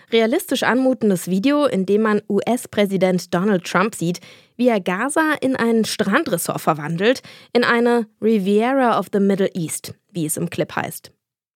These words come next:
Irgendwann sitzt er mit Israels Ministerpräsident Benjamin Netanyahu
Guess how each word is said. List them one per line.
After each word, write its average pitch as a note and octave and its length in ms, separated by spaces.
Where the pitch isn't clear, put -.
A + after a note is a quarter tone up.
Irgendwann C#4 560
sitzt C4+ 240
er G#3+ 60
mit A3 180
Israels G3+ 500
Ministerpräsident F3+ 960
Benjamin F3+ 460
Netanyahu E3+ 640